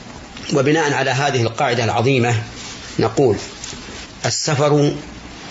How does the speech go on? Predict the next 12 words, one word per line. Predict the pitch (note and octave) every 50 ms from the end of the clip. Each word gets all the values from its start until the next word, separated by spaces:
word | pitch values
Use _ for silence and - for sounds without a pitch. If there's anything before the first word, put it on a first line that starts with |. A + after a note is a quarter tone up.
| - - - - - - - - - -
الذي | A#2 A#2+ B2+ B2 B2 A#2+
يترخص | A#2+ A#2 - C3+ C3+ - - B2 - -
فيه | G#2+ A#2+ B2
الإنسان | A2+ A2+ A2 G#2 - C3+ B2+ A#2
برخص | A2 A#2 A#2 - A#2 -
السفر | - - C#3+ A#2+ D3 D3+ C#3+ - - -
جاء | A#2 - D3+ C#3+ B2 C3+
مطلقا | D3 D3+ - B2 A#2+ - - G#2+ - - - - - - - - - - - - - - - - -
في | -
القرآن | G#2 G#2+ A#2 B2 A2+ - B2+ B2+
والسنة. | A#2+ A2+ A2 - - C#3+ B2+ A2+ G#2 F#2+ - - - - - - - - - - - - - - - - - - - - - - - - -
آه، | A2+ A2 A2 A2 G#2+ A2 A2 A2 A2 A2 A2 A2 G#2 -